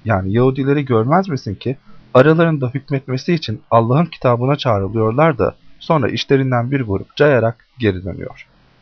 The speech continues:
Onların bu tutumları, "Bize ateş sadece sayılı günlerde dokunacaktır." demelerinin bir sonucudur. Onların vaktiyle uydurdukları şeyler de dinleri hakkında kendilerini yanıltmıştır. Fakat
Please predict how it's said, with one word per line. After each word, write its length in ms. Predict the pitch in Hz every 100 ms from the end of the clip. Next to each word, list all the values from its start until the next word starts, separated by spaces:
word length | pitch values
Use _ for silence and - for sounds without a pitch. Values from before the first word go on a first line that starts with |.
| _ _ _ _ - - _ _ _ _ _ _ _ _ -
Onların 400 | 135 139 165 196
bu 100 | 190
tutumları, 580 | 214 208 151 107 139 202 - _ 117
"Bize 220 | 120 -
ateş 420 | 120 - 202 - - -
sadece 380 | 185 139 160
sayılı 380 | 190 151 143 165
günlerde 460 | 165 156 147 156 156
dokunacaktır." 800 | 139 147 143 165 160 - - - _ 240
demelerinin 540 | 160 110 101 117 131
bir 100 | 110
sonucudur. 640 | 92 92 92 - - - - _ _ _ _ _ _ _ _ _ _ -
Onların 360 | 120 127 160 135
vaktiyle 360 | 123 - 156
uydurdukları 680 | 107 98 113 113 120 139 151
şeyler 460 | - 117 135 127 98
de 140 | 101 _ -
dinleri 320 | 123 123 127 156
hakkında 500 | 131 - 98 - -
kendilerini 480 | - 143 113 98 107
yanıltmıştır. 720 | 87 - - - - - - _ _ _ _ _ - _ _ _ _ _ _ _ _ _ _ _ -
Fakat 360 | 147 92 -